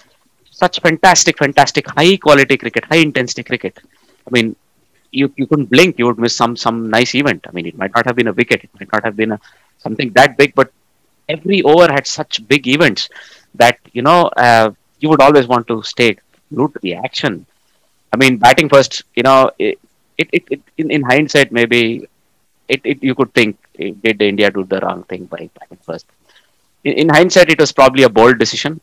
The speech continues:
and probably one that could have actually paid out if India had come to, let's say, three hundred or so. But, you know, with all the, with all the loss of time and loss of play, I think they did well when they came to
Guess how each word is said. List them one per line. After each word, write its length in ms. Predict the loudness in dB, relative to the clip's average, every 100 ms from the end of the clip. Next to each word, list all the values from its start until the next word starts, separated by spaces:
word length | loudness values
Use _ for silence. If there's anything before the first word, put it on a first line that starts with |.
| -14
and 140 | -8
probably 420 | -4 0 2 0
one 220 | 2 2 4
that 160 | 2
could 100 | 2
have 80 | 2
actually 260 | 2 -2 2
paid 220 | 4 4
out 120 | 2
if 120 | -4 -12 _
India 200 | -10 -8
had 160 | -8 -10 _ _
come 140 | -20 -12
to, 260 | -12 -10
let's 120 | -12
say, 80 | -12
three 160 | -8 -8
hundred 260 | -4 -6
or 40 | -6
so. 260 | -8 -10 -12 _ -20 -20 _ _ _
But, 240 | -2 -2 0
you 120 | 4
know, 300 | 4 4 0
with 200 | -2 2
all 240 | 6 6 6
the, 440 | 6 6 4 0 -6
with 140 | -8 0
all 160 | 0
the 100 | 0
loss 340 | 2 4 4 0
of 160 | -6 _ _
time 380 | 0 0 0 -4
and 200 | -6 -8
loss 240 | -8 -8
of 100 | -12 _
play, 400 | -4 0 0 0 -6 _ _ _ _ _ _ _ _ _ -10
I 60 |
think 180 | -8 0
they 80 | 2
did 200 | 2 4
well 180 | 4 4
when 120 | 2
they 100 | 0
came 220 | -2 -4
to 100 | -6